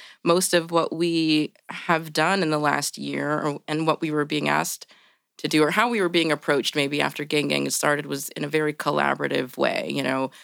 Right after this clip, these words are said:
work with us on this or partner with us on this, which was fantastic and fabulous. And it felt like, well, what about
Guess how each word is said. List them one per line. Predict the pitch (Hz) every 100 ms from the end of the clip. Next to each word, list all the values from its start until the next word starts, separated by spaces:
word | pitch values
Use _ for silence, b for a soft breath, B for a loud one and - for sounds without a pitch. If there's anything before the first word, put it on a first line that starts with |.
| B B _
work | 151 170 170
with | 165 160
us | 151
on | 151 143
this | 139 139 139
or |
partner | 131 - 151 160
with | 143 151
us | 147
on | 143 143
this, | 139 -
which | 143 -
was | 143 139
fantastic | - 143 147 - 151 135 - -
and | - -
fabulous. | 71 71 - 101 - - B B B B
And | -
it | 165
felt | - 175
like, | 165 156 143 - _
well, | 160 156
what | 156 180
about | 190 165 147 143 135